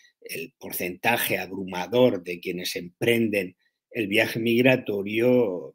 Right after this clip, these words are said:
viene determinado por condiciones de necesidad, es decir, por condiciones de fuerza,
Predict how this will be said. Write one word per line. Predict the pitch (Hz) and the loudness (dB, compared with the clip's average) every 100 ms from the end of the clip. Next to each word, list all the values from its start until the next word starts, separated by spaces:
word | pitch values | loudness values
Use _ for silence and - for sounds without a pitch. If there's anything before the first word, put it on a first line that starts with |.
| - | -4
viene | 92 87 98 | -2 0 -2
determinado | 98 95 101 95 92 92 98 98 117 110 - | -6 -6 -6 -6 -8 -8 -8 -4 -2 -2 -6
por | 98 101 113 - _ _ _ | -6 -4 -4 -8 _ _ _
condiciones | 123 101 98 117 113 113 | 2 2 0 0 0 0
de | 113 | 0
necesidad, | 101 98 98 92 101 107 131 101 87 _ _ _ _ _ _ | 0 -4 -4 -6 -2 4 4 4 -2 _ _ _ _ _ _
es | 113 98 | -8 -4
decir, | 104 123 104 | 0 0 0
por | - 101 | -4 -8
condiciones | 98 95 98 113 120 113 | -8 -6 -2 0 2 0
de | 92 | -4
fuerza, | - - 175 117 - - 82 | -6 0 2 2 0 -6 -8